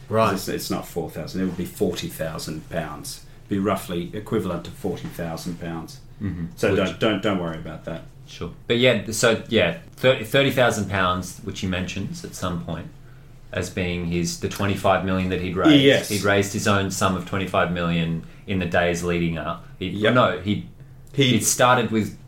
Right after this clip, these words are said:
Speaker 2: with ten.
Speaker 3: ten and gotten it to twenty-five.
Speaker 2: Yep.
Speaker 3: And that was the equivalent of thirty thousand pounds.
Speaker 2: Yep.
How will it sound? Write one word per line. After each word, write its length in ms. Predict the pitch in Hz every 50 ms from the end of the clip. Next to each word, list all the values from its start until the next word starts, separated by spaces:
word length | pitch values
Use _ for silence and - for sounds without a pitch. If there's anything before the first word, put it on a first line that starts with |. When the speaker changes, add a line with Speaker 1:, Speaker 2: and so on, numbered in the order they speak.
| - -
Speaker 2:
with 220 | 113 110 - -
ten. 420 | - - 123 117 123 151 214 - -
Speaker 3:
ten 360 | - - - 104 98 95 95
and 200 | 92 95 92 90
gotten 240 | 90 107 101 - 98
it 120 | 95 95
to 60 | - -
twenty-five. 680 | - - 90 85 85 - 85 82 80 80 92 113 - - -
Speaker 2:
Yep. 200 | 101 113 - -
Speaker 3:
And 80 | 98 104
that 100 | 107 104
was 160 | 104 98 101
the 100 | 104 101
equivalent 400 | 95 95 - 113 98 92 101 95
of 80 | 92 87
thirty 280 | - 110 104 104 107 101
thousand 440 | - 104 95 92 90 92 90 85
pounds. 520 | 82 - 92 85 78 73 - - - - -
Speaker 2:
Yep. 180 | 113 - -